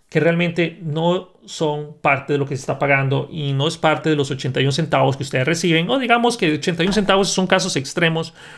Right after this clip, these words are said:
o de los dos cincuenta, eh, centavos, bueno, dos dólares con cincuenta centavos que ustedes reciben por venta promedio.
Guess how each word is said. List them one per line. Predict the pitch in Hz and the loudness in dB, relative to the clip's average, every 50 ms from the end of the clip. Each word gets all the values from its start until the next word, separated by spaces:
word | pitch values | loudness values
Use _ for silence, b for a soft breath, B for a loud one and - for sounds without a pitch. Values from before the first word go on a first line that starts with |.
| B B | B B
o | - 156 | 0 0
de | 160 156 | 2 2
los | 147 143 131 | 2 0 2
dos | 131 170 175 | 2 2 2
cincuenta, | - 180 170 165 165 170 165 151 156 165 156 151 - - - - | 2 0 0 2 2 2 2 4 4 4 4 4 2 0 -6 -8
eh, | - 147 143 131 131 127 127 127 127 | -4 -2 0 0 0 0 0 -2 -2
centavos, | 127 - 147 135 160 151 156 156 160 | -2 -4 0 2 4 4 4 4 2
bueno, | 165 147 131 | 0 0 0
dos | 139 147 175 185 185 - - | 2 2 0 0 -2 -4 -2
dólares | 175 175 180 170 165 170 165 | 0 2 4 4 2 2 0
con | - 151 | -2 -6
cincuenta | 135 143 147 151 165 | -4 -2 0 0 0
centavos | 156 165 165 165 147 147 143 | 0 -2 0 2 2 2 2
que | 147 | -2
ustedes | 135 - 151 139 | -2 -2 0 0
reciben | 143 143 135 - 143 135 135 131 131 | 0 -2 -2 -2 -2 -2 -2 -2 -4
por | - - 147 127 | -6 -6 -6 -2
venta | 123 147 147 139 139 139 135 | -2 -2 0 0 -2 -4 -4
promedio. | - - 135 151 170 156 131 110 - | -4 -4 -2 0 -2 -2 -2 -4 -8